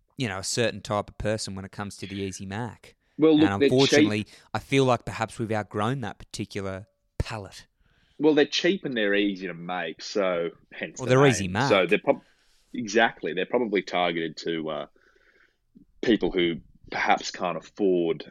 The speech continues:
Speaker 2: um, uh, more substantial, tasty food. But,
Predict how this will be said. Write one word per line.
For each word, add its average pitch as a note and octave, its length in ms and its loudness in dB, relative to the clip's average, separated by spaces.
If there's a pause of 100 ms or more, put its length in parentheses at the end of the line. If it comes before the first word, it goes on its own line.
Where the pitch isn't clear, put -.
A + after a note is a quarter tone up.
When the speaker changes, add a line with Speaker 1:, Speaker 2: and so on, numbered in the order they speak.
Speaker 2:
um, D#2 380 -10 (1200)
uh, E2 200 -8
more E2+ 220 -12
substantial, E2 920 -6 (120)
tasty D#2+ 420 -6
food. E2+ 440 -4
But, - 200 -2